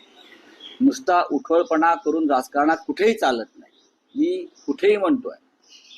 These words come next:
खूप संयम ठेवावा लागतो, विशेषतः जेव्हा महाराष्ट्राच्या अस्मितेचा प्रश्न असतो, मराठी माणसाच्या न्याय्य हक्काचा प्रश्न असतो, तेव्हा संयम आणि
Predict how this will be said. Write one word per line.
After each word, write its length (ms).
खूप 220
संयम 340
ठेवावा 260
लागतो, 240
विशेषतः 440
जेव्हा 260
महाराष्ट्राच्या 800
अस्मितेचा 500
प्रश्न 320
असतो, 360
मराठी 440
माणसाच्या 600
न्याय्य 380
हक्काचा 460
प्रश्न 320
असतो, 300
तेव्हा 300
संयम 540
आणि 200